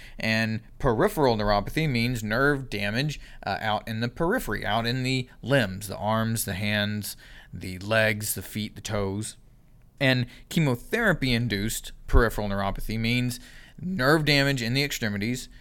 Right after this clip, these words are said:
that is caused by chemotherapy drugs. Now, this is an unfortunate side effect for those undergoing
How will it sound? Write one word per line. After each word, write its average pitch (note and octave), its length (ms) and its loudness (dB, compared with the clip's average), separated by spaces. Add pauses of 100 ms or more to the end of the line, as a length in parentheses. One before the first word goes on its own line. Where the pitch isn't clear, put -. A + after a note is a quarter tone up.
(340)
that A#2+ 460 -2
is A2 260 -2
caused D#3+ 480 0
by G2+ 520 0 (420)
chemotherapy B2+ 720 2
drugs. D#3+ 460 0 (800)
Now, B2 220 4
this C#3+ 260 2
is E3 140 0
an D3 140 2
unfortunate C3 680 -2
side C#3+ 280 2
effect G2 440 -4 (480)
for B2 380 2
those B2 400 2
undergoing A#2 680 -2